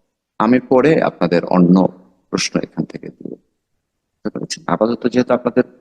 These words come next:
স্কুল থেকে ওই কয়েকটা প্রশ্নই দিয়েছে, আহ, so আপনারা ওই কয়েকটার উপরই প্রস্তুতি নেন। এটার বিস্তারিত শীট এবং আরো এক্সপ্লানেশন সহ, আহ, আমি এই শীটটা আপনাদের পরে দিয়ে দেব।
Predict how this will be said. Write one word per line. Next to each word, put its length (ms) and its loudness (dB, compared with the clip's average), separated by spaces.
স্কুল 220 0
থেকে 280 -2
ওই 60 4
কয়েকটা 280 -2
প্রশ্নই 400 0
দিয়েছে, 380 0
আহ, 120 -2
so 260 0
আপনারা 320 0
ওই 180 -2
কয়েকটার 640 -4
উপরই 280 -2
প্রস্তুতি 540 -6
নেন। 160 6
এটার 280 0
বিস্তারিত 380 0
শীট 400 0
এবং 220 -4
আরো 180 0
এক্সপ্লানেশন 720 -2
সহ, 280 -6
আহ, 800 -8
আমি 380 0
এই 80 -4
শীটটা 360 -6
আপনাদের 380 -14
পরে 160 -2
দিয়ে 100 -16
দেব। 140 -20